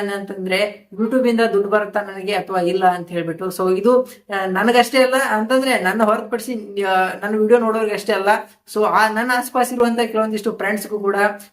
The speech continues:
so ಇದೊಂದು ಡೌಟ್ ಐತಿ. ಏನಪ್ಪಾ ಅಂತಂದ್ರೆ, ಇವಾಗ YouTube ಇಂದ ದುಡ್ಡು ಬರುತ್ತೆ, so ಅದರಿಂದ ಇವ ವಿಡಿಯೋ ಮಾಡ್ತಾನೆ ಅಂತೇಳಿ.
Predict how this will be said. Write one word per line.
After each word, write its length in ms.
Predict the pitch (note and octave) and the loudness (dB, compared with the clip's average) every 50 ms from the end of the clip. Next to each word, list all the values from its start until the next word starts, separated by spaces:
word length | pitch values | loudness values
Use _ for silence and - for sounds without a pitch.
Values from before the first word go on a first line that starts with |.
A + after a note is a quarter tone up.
| _ - | _ -2
so 120 | G#3 G3+ G3+ | 2 2 4
ಇದೊಂದು 240 | G3+ G#3+ A3 G#3+ | 4 4 2 2
ಡೌಟ್ 240 | G#3 G#3 G#3 G#3 A3 | 2 0 0 0 0
ಐತಿ. 180 | G3+ F#3 G3 F#3+ | -4 -4 -4 -4
ಏನಪ್ಪಾ 280 | G3 G3+ G3+ G3 G3+ | -4 -4 -4 -4 -4
ಅಂತಂದ್ರೆ, 280 | G3 F#3+ F#3+ G3 G3 G#3 | -4 -4 -6 -6 -2 0
ಇವಾಗ 280 | G3+ G3+ G3 G3 G3+ G3 | 0 0 0 0 0 0
YouTube 360 | F#3 F#3 F#3 G#3 G#3 G3+ G3 | 0 2 0 0 -2 -2 -4
ಇಂದ 100 | F#3 G3 | -4 -4
ದುಡ್ಡು 260 | F#3 F3 F#3 F3+ E3+ | -2 -2 -2 -2 0
ಬರುತ್ತೆ, 280 | F3 F#3 F3 F3 - F#3+ | -2 -2 -2 -2 -4 -6
so 200 | E3+ E3+ F#3 F3+ | -4 0 2 2
ಅದರಿಂದ 300 | F3+ F#3 G3+ G3 G3+ G3+ | 2 2 0 -4 -2 -2
ಇವ 140 | G3+ G3+ G3 F#3+ | -4 -4 -2 -4
ವಿಡಿಯೋ 220 | F#3 F3+ F#3 F#3+ | -4 -2 -2 -2
ಮಾಡ್ತಾನೆ 320 | F#3 F3+ F3+ E3+ F3 F3 | 0 0 0 -2 -4 -6
ಅಂತೇಳಿ. 640 | F3 F3 E3+ - - - - - - - - - | -6 -8 -8 -10 -12 -12 -12 -14 -16 -20 -20 -20